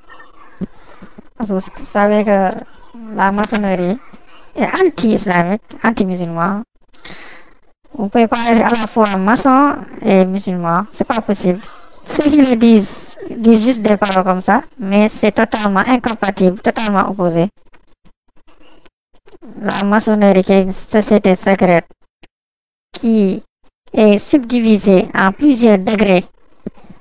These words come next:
parce que le plus haut degré de la maçonnerie, mes frères et sœurs,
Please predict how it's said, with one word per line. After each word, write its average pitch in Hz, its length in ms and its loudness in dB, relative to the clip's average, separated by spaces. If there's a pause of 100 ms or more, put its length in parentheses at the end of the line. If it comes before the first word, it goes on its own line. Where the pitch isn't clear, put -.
parce - 200 -4
que - 80 -2
le 202 80 4
plus 302 200 4
haut 262 120 6
degré 220 320 4
de 190 60 0
la 185 120 -2
maçonnerie, 180 560 0 (380)
mes 240 100 -2
frères 202 340 2
et 180 40 2
sœurs, 165 300 2